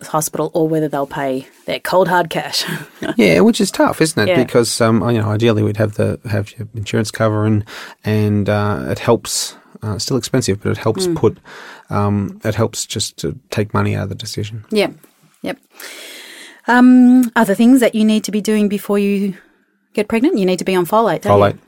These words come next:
Speaker 1: Yep.
Speaker 2: Uh, so folate's a vitamin, um, and, uh, it's a good idea to start folate supplementation when you first start trying.
Speaker 1: Yeah.
Speaker 2: So I just say to people, if you're on the pill and you stop, the day you stop the pill, you start the folate. So, um, just, uh, change one pill for another.
Speaker 1: Mm.
Speaker 2: Um,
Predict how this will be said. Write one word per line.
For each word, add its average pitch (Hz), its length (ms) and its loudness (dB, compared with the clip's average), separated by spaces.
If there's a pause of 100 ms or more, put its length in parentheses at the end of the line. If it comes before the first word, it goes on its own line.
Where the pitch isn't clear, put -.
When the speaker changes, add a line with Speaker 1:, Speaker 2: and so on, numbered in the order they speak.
(160)
Speaker 1:
Yep. 87 300 -6
Speaker 2:
Uh, 104 300 0
so 101 160 -6
folate's 127 320 4
a 113 40 -6
vitamin, 120 460 0 (120)
um, 104 440 0
and, 101 480 -2
uh, 104 280 2 (760)
it's 104 200 -6
a - 20 -10
good 110 100 0
idea 104 200 2
to 104 80 -2
start - 260 -2
folate 104 320 -2
supplementation 101 1080 0
when 101 100 2
you 95 80 0
first 107 220 0
start - 240 2
trying. 117 480 0
Speaker 1:
Yeah. 175 240 -2 (300)
Speaker 2:
So - 140 -4
I 95 40 2
just 95 140 -2
say 98 100 4
to 98 80 0
people, 101 260 2
if 101 100 -2
you're 127 60 2
on 117 80 4
the 101 60 2
pill 113 220 4
and 104 100 4
you - 20 2
stop, 107 260 0 (160)
the - 60 -8 (100)
day 113 120 4
you 110 80 2
stop 107 180 -4
the 110 60 -8
pill, 107 160 -2
you 104 80 0
start 101 180 -4
the 101 60 -8
folate. 117 500 0 (380)
So, 98 520 0
um, 101 220 -4
just, - 400 -10
uh, 104 240 -4
change 98 260 -2
one 101 140 0
pill 107 140 2
for 107 100 -2
another. 104 300 2 (180)
Speaker 1:
Mm. 170 340 -2 (140)
Speaker 2:
Um, 98 480 -2